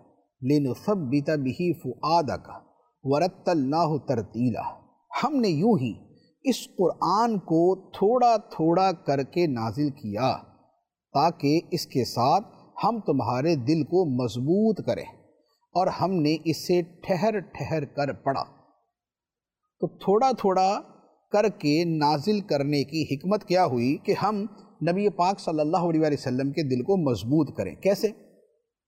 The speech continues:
کفار کوئی تکلیف پہنچاتے تھے، کوئی جو ہے وہ آپ کوئی مشکلات جو ہے وہ کھڑی کرتے تھے، تو اللہ تعالیٰ تھوڑا سا قرآن نازل فرما کے نبی پاک علیہ الصلوۃ والسلام کی ہمت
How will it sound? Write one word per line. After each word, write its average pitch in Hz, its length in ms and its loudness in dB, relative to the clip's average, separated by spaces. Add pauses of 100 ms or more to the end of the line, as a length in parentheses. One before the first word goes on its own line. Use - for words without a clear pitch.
(580)
کفار 196 500 0
کوئی - 320 -2
تکلیف 170 400 0
پہنچاتے 131 460 -2
تھے، - 260 -18 (1200)
کوئی 202 440 2 (180)
جو 143 240 0
ہے 165 120 2
وہ 170 400 2
آپ 156 340 0
کوئی 165 180 2
مشکلات 160 500 2 (100)
جو 143 100 -2
ہے 160 80 2
وہ 160 260 2 (400)
کھڑی 196 220 0
کرتے 170 320 0
تھے، 117 220 -4 (840)
تو 233 200 0
اللہ 190 280 2
تعالیٰ 185 280 2
تھوڑا 185 260 0
سا 165 160 -2 (180)
قرآن 156 300 0
نازل 147 260 2
فرما 127 380 -2
کے 208 200 0 (420)
نبی 170 160 4
پاک 170 260 0
علیہ 151 120 0
الصلوۃ 139 340 -2
والسلام 139 460 -2
کی 139 160 -2
ہمت 170 420 -2